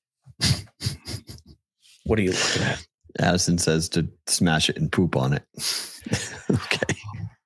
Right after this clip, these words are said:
Speaker 1: I don't wanna do that.
Speaker 2: <laughs> That's
Speaker 1: That's a
Speaker 2: nasty,
Speaker 1: little
Speaker 2: man.
Speaker 1: bit extra, no?
Speaker 2: That's nasty. Uh,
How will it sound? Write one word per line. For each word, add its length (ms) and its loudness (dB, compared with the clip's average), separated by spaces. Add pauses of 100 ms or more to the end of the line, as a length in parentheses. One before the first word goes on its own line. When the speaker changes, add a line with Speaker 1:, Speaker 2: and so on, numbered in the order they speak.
(240)
Speaker 1:
I 80 -2
don't 80 2
wanna 180 2
do 180 0
that. 460 4
Speaker 2:
<laughs> 400 -4
That's 280 -2 (140)
Speaker 1:
That's 180 2
a 40 2
Speaker 2:
nasty, 180 2
Speaker 1:
little 240 2
Speaker 2:
man. 140 0
Speaker 1:
bit 40 2
extra, 440 2
no? 460 2
Speaker 2:
That's 180 -10
nasty. 500 2 (520)
Uh, 340 4